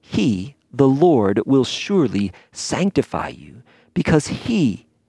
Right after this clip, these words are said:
is faithful." God's will for and work in your life is to make you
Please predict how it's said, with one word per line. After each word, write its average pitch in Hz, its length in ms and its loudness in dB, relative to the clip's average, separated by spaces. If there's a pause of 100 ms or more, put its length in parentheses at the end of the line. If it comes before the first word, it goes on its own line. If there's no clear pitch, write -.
(160)
is - 160 -8
faithful." - 540 -20 (800)
God's 170 400 2
will 131 520 0
for 165 640 0 (180)
and 120 220 0
work 156 320 2
in 160 160 0
your 101 160 0
life - 480 -12 (340)
is - 120 -2
to 156 100 -4
make 135 400 -4
you 92 260 -10